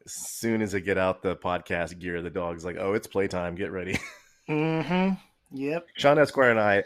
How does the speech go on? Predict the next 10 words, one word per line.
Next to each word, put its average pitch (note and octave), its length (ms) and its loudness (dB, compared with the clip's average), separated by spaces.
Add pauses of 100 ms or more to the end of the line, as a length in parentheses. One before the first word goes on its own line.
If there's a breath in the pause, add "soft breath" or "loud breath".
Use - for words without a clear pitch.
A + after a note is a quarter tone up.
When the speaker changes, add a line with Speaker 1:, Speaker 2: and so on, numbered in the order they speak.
(120)
Speaker 1:
have F2 240 -4
both, G#2 400 0
we've G#2 460 -6
both, G2 340 -4
uh, F#2 240 0
learned F#2+ 380 -2
recently F2 640 -4 (480 soft breath)
that F2+ 240 -2 (380)
we B2 180 -2
are G#2+ 220 0